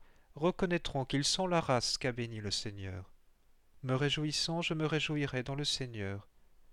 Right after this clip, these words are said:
Mon âme exultera en mon Dieu, parce qu'il m'a revêtu des vêtements du salut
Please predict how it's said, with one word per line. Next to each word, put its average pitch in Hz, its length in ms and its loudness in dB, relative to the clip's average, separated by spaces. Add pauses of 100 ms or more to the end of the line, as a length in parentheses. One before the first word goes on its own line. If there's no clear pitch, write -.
(240)
Mon 156 220 0
âme 131 340 0
exultera 123 800 0
en 120 120 -2
mon 117 200 -4
Dieu, 107 300 -6 (1080)
parce - 280 0
qu'il 131 160 -2
m'a 123 140 0
revêtu 127 560 -2
des 127 140 -2
vêtements 127 440 -2
du 123 100 -6
salut 123 480 -2